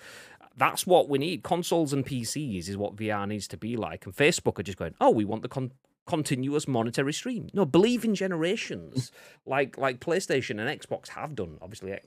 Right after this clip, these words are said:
less so with Xbox now. So fifteen hundred quid for something that their biggest content announcement is to play games that aren't V R. It's just, it just seems bizarre.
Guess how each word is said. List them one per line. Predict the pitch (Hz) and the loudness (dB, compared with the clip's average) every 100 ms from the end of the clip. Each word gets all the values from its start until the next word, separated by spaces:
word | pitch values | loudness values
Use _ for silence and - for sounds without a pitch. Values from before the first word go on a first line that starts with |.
| 90 | -14
less | - 117 - | -4 -4 -4
so | - 117 | -4 -2
with | 95 92 | 0 -2
Xbox | 101 - 90 - | -6 -8 -10 -8
now. | 87 80 - - - - | -8 -8 -12 -18 -20 -16
So | - 117 101 - - | 2 4 4 0 2
fifteen | 208 233 190 180 | 4 4 4 2
hundred | 151 123 | 2 -2
quid | 120 101 82 - _ _ _ - | -2 -2 -2 -10 _ _ _ 6
for | 131 | 8
something | 127 - 175 165 160 131 | 8 6 6 6 6 6
that | 120 110 | 6 6
their | 139 139 | 8 8
biggest | 123 170 - | 8 4 2
content | - 170 175 190 - | 2 2 4 2 2
announcement | 175 170 185 - 220 - | 4 4 4 0 0 2
is | 156 | 0
to | - | 0
play | 131 156 147 | 2 6 6
games | 135 127 110 | 8 6 6
that | 120 | 4
aren't | 120 120 117 | 6 6 6
V | 117 107 104 | 2 2 4
R. | 117 202 254 160 | 4 6 6 6
It's | - | 6
just, | 247 - | 4 4
it | 175 | 2
just | 226 247 | 2 -2
seems | - 190 156 127 | 2 2 2 2
bizarre. | 117 139 131 147 269 220 135 101 | 2 4 4 4 4 4 4 2